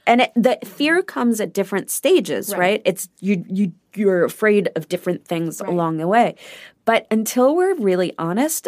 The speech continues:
Speaker 1: about, I think, how hard it is, I think it's important. I think it's important for people to understand, especially new mothers,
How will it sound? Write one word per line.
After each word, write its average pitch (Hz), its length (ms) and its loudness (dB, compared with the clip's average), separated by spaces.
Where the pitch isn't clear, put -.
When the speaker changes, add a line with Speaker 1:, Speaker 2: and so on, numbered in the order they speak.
Speaker 1:
about, 294 420 0
I 190 80 -4
think, 214 240 -6
how 185 160 -6
hard 165 360 -2
it 240 120 2
is, 311 460 2
I - 80 -12
think 269 200 -2
it's 349 140 -2
important. 254 720 0
I 190 80 -4
think 277 200 -2
it's 330 140 -4
important 233 480 0
for 196 140 -4
people 196 380 -6
to - 180 -6
understand, 190 840 0
especially 214 560 -2
new 180 160 2
mothers, 160 640 -2